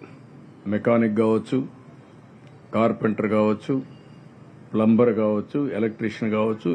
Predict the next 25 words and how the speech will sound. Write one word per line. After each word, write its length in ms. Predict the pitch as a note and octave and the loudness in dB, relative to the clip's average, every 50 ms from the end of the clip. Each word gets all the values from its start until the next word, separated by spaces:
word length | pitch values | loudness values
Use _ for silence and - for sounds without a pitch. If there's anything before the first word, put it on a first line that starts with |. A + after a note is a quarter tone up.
| - - A#2+ | -2 0 0
ఈ 40 | A#2+ A#2+ | 0 2
విధంగా 280 | B2 B2+ C3 C3 B2+ A#2 A2 | 2 2 4 4 2 2 0
వేరియస్, 600 | A#2 B2 B2+ C3 C#3 C#3 C3 A#2+ G#2+ F#2+ - - - - - - - - - - - - - - - - - - - - - - - - A#2+ | -2 2 2 2 4 4 4 2 2 -2 -8 -14 -20 -20 -20 -20 -20 -20 -20 -20 -20 -20 -20 -20 -20 -20 -20 -20 -20 -20 -20 -20 -6 -2 0
ఏదైతే 380 | B2 B2 B2 A#2+ A2 - A#2 A2+ A2 G#2 G2+ - - - - - - - - - - _ | 2 2 2 2 0 0 0 0 0 0 -2 -4 -12 -18 -20 -20 -20 -20 -20 -20 -14 _
ఒక 160 | - G#2+ G#2+ A#2 | -10 -6 -4 -4
గ్యాస్ 440 | G#2+ F#2 F#2 A#2 A#2 A#2 A#2+ A#2 | -6 -4 -2 0 2 2 2 0
స్టవ్ 300 | - - - A#2+ A2+ A2 A2 G2 | -2 -4 -2 0 0 0 0 0
రిపేర్ 300 | G#2 G#2 - A#2 A2+ A2 G#2 G2+ | -2 -2 0 0 0 0 0 -2
చేసేదానికి 600 | G#2+ G#2+ G2+ - A2+ G#2 G#2+ G#2+ G#2+ G#2 - G#2+ G2 F2+ F2 - - - - - - - - - - - - - | -2 -4 -2 -2 -2 0 0 0 0 0 -2 -2 -2 -4 -6 -10 -16 -20 -20 -20 -20 -20 -20 -20 -20 -20 -6 -4
ఒక 140 | - A2 A2 | -2 0 2
వ్యక్తి 320 | A2 A2 G#2+ G#2+ - A#2+ A2 | 2 2 0 0 -2 -2 0
కావాల్సి 360 | A2 G#2 G2+ G2 F#2+ F#2 G#2+ | 2 0 0 -2 -4 -6 -8
వస్తుంది, 420 | F#2 - - - G2 F#2+ F2 F2 F2+ - - - - - - - - - - - - - - G#2+ A#2 | -10 -10 -10 -10 -10 -8 -8 -8 -10 -12 -18 -20 -20 -20 -20 -20 -20 -20 -20 -20 -20 -10 -4 0 0
లేకపోతే 680 | B2 A2+ G#2+ A2 A#2+ A#2 A2 - A#2 A2 G2 A2 - - - - - - - - - - F2+ | 0 0 0 0 0 0 2 2 0 0 0 -2 -6 -14 -20 -20 -20 -20 -20 -18 -10 -10 -4
ఒక 100 | F#2 A2 G2+ - | -4 -4 -4 0
ఫ్రిడ్జ్ 300 | - A#2+ A#2+ A2 G#2+ B2 A2+ A2 | 0 0 0 2 2 0 0 0
రిపేర్ 300 | G#2+ A2 - A2 G#2+ G2+ G2+ G2 | -2 0 -2 -2 -2 -2 -4 -4
కావాల్సి 280 | G2 G2 G2 F#2+ F#2+ G2 | -4 -4 -4 -6 -8 -10
వస్తుంది, 420 | F#2 - - - F#2+ F2+ E2+ F2+ - - - - - - - - - - - - - | -12 -12 -10 -10 -10 -10 -10 -12 -16 -18 -20 -20 -20 -20 -20 -20 -20 -20 -18 -6 0
లేకపోతే 340 | A#2 A#2+ A#2 - B2+ A#2 | 0 0 2 0 0 0
ఒక 140 | A#2 G#2 F#2 - - | 0 -2 -4 -2 2
టీవీ 300 | A#2+ B2 B2 A#2+ B2 B2 A2+ A2+ | 2 4 4 4 4 2 2 0
రిపేర్ 280 | G#2+ - G#2+ G#2+ G#2 G#2 G2 G2+ | -2 0 -2 0 0 -2 -4 -4
కావాల్సి 280 | G2 F#2+ F#2+ F#2+ G2+ | -4 -4 -4 -6 -8
వస్తుంది, 460 | F#2+ F2+ - - G#2+ G2 F#2 F2+ - | -10 -12 -8 -6 -6 -4 -4 -6 -8